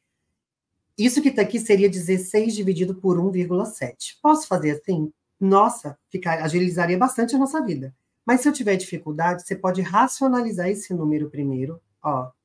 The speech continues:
tirando a raiz do denominador. Então, a gente vai ter agora dezesseis vezes a raiz de três dividido por três. Percebe que dá uma diferencinha legal, ó.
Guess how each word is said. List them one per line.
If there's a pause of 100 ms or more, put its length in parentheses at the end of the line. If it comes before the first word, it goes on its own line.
tirando
a
raiz
do
denominador. (1500)
Então,
a
gente
vai
ter
agora
dezesseis (420)
vezes
a
raiz
de
três
dividido
por
três. (1800)
Percebe
que
dá
uma
diferencinha
legal,
ó.